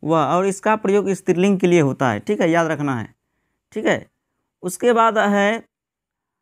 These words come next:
अगला है तौ। तौ का अर्थ होता है वे दोनों, याद रखना, तौ मतलब वे दोनों।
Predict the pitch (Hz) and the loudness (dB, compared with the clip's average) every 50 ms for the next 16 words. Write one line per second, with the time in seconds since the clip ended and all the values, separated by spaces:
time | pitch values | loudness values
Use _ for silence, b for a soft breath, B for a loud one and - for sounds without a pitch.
0 | _ _ _ _ - - 165 160 196 208 233 233 220 214 214 220 226 220 _ _ | _ _ _ _ -16 -12 -8 -4 -2 0 2 2 2 2 0 -2 -4 -6 _ _
1 | _ _ _ - 151 _ _ _ - 180 170 160 139 107 - - _ _ _ _ | _ _ _ -20 -20 _ _ _ -12 -10 -10 -8 -8 -10 -10 -14 _ _ _ _
2 | _ _ _ _ _ _ _ _ _ - 170 175 202 220 214 - 240 226 226 214 | _ _ _ _ _ _ _ _ _ -12 -10 -10 -10 -6 -2 2 4 4 4 2
3 | 214 - 196 196 196 - 202 190 185 185 185 202 233 - _ _ _ _ _ _ | 0 -4 -6 -6 -4 -2 -2 0 0 0 0 -2 -4 -8 _ _ _ _ _ _
4 | _ _ _ _ - 131 143 165 175 190 185 147 147 143 147 147 147 143 143 113 | _ _ _ _ -12 -6 -4 -2 -2 -2 -2 -2 -4 -2 -2 -2 -2 -2 -2 -4
5 | 120 147 156 160 151 156 135 - 135 104 - - _ _ _ _ - 175 196 202 | -2 -2 -2 0 0 -2 -4 -4 -6 -8 -8 -12 _ _ _ _ -8 -8 -6 -6
6 | 202 196 - 208 233 269 262 262 _ _ _ _ _ _ _ _ _ _ _ _ | -6 -4 0 0 2 2 0 -2 _ _ _ _ _ _ _ _ _ _ _ _
7 | _ _ - - 143 160 170 180 151 165 156 156 156 151 127 | _ _ -12 -6 -2 0 0 0 0 0 0 0 0 -2 -2